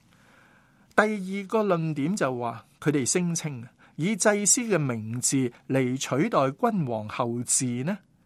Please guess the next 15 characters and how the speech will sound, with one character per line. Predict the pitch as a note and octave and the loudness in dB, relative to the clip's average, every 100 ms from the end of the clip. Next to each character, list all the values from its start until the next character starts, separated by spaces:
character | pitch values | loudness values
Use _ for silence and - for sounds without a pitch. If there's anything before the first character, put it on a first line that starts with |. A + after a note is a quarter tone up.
| _ _ - - | _ _ -10 4
係 | E3 | 4
可 | D#3 F#3 | 6 4
以 | A#3 D#3 | 4 0
由 | A#2 | -2
後 | A2+ C#3+ C#3 | 0 2 2
嚟 | A#2+ A2 | 0 -2
嘅 | D3 | 2
歷 | C#3+ C3+ - | 2 2 2
史 | - - A2+ D#3+ - _ _ - | 2 2 2 -2 -2 _ _ 2
去 | D3+ | 2
作 | D3 B2+ | 4 0
出 | - | 0
解 | E3+ - G#2 | -2 -4 -4
釋 | B2+ D3+ | -2 -4
嘅。 | - | -8